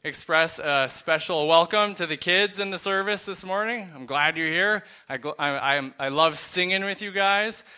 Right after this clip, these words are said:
and I love praying with you guys, you guys being here together with us. And now we're gonna hear God's word together. Um, parents, if you didn't catch on the back table, there are activity sheets for the kids to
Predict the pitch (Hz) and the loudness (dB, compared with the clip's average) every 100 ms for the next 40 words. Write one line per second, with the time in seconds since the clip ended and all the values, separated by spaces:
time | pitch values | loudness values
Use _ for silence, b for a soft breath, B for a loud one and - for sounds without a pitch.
0 | B B 156 143 143 147 143 135 - b | B B -2 2 2 0 -2 -10 -16 b
1 | b 131 139 139 - 151 160 180 185 196 | b -2 0 0 0 0 0 0 -4 -6
2 | 185 185 190 190 175 156 151 160 160 156 | 0 2 2 -2 -10 -10 -8 0 0 0
3 | 156 160 151 156 151 147 151 151 156 165 | -6 -8 -6 -6 -4 -2 -2 -2 -4 -2
4 | 202 202 - 143 147 156 151 B - 156 | -2 -4 -6 -2 0 2 0 B -12 -6
5 | 160 160 151 170 160 165 156 139 147 175 | -2 -2 0 0 2 2 2 0 -4 -4
6 | 180 156 131 120 123 123 B B B - | -4 -6 -2 -2 -4 -8 B B B 0
7 | 160 165 196 208 214 214 196 190 196 208 | 0 2 4 4 4 0 -4 0 0 0
8 | 196 190 185 196 - - - 170 165 170 | -2 2 4 2 -2 -8 -2 -2 2 4
9 | 185 - 214 190 208 208 165 170 165 151 | 4 2 0 0 0 0 2 2 2 0
10 | 185 185 190 196 180 - 190 190 - 170 | -2 -2 -4 -4 -6 -8 -6 -8 -8 -10
11 | 160 - 196 220 190 160 135 | -10 -4 -2 -2 -4 -4 -2